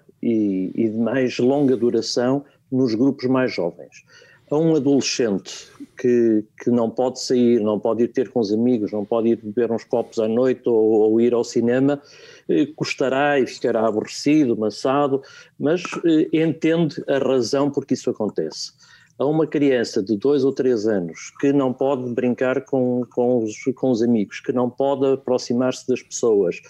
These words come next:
que, que tem de esfregar as mãos cada vez que toca em qualquer coisa, que não, não pode ter proximidade, não pode visitar os avós, isto é um, uma situação com uma dimensão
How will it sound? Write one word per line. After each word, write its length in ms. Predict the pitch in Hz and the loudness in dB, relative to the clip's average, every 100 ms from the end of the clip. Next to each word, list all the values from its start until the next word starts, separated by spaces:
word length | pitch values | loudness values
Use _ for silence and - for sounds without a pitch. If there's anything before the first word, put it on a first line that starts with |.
| - - _ _ | -20 -20 _ _
que, 280 | 147 147 147 | 0 2 2
que 160 | - | -2
tem 340 | 147 156 151 143 | -4 -2 0 0
de 80 | - | -4
esfregar 400 | - 131 135 131 | -4 -2 0 0
as 140 | 120 | 0
mãos 260 | 123 135 - | 0 0 -2
cada 240 | 139 127 | -2 0
vez 180 | 127 139 | 0 -2
que 140 | - | -6
toca 320 | _ 131 127 | _ -4 -2
em 60 | 123 | -2
qualquer 380 | 127 120 123 - | 0 0 0 -2
coisa, 380 | 127 120 92 104 | 0 0 2 -2
que 120 | - | 0
não, 640 | 123 123 120 127 127 127 127 _ - _ | 0 2 2 2 0 0 -2 _ -20 _
não 260 | 127 135 135 | -2 0 0
pode 360 | 131 139 139 - | 0 -2 -2 -2
ter 200 | 135 131 | -2 0
proximidade, 880 | 127 123 131 123 113 127 127 117 | -2 0 0 2 2 2 0 0
não 200 | 120 113 | -2 -2
pode 240 | 117 123 113 | -2 -2 0
visitar 440 | 120 117 - 113 | 0 0 0 0
os 140 | 110 113 | 0 0
avós, 420 | 104 117 139 139 - - - _ | 0 0 0 -4 -14 -20 -20 _
isto 360 | 156 151 - 170 | -2 -2 0 0
é 160 | 160 | 2
um, 220 | 175 185 165 165 - | 0 -2 -8 -14 -14
uma 320 | 147 151 123 | -8 -2 0
situação 760 | 123 - 123 139 - 135 143 151 - | 0 -2 -2 -2 0 0 0 -2 -6
com 180 | - 139 | -4 0
uma 160 | 143 | 0
dimensão 800 | 131 135 131 127 123 - 143 139 | 2 2 2 2 -2 -2 0 0